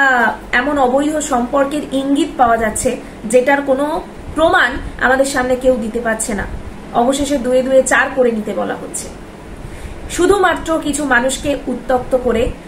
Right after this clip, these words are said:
বাচ্চাটাকে নিয়ে আসার পথটাকে সহজ করাই হচ্ছে এদের মন,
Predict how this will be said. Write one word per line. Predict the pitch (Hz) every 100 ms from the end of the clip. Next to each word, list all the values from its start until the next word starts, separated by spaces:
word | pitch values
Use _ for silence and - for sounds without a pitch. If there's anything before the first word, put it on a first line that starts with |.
| -
বাচ্চাটাকে | 220 233 247 320 302 302
নিয়ে | 285 233 262
আসার | 262 269 262
পথটাকে | 254 226 226 247 247
সহজ | 233 254 277 -
করাই | - 226 220
হচ্ছে | 220 190 262 - - - -
এদের | 226 269 262
মন, | 214 247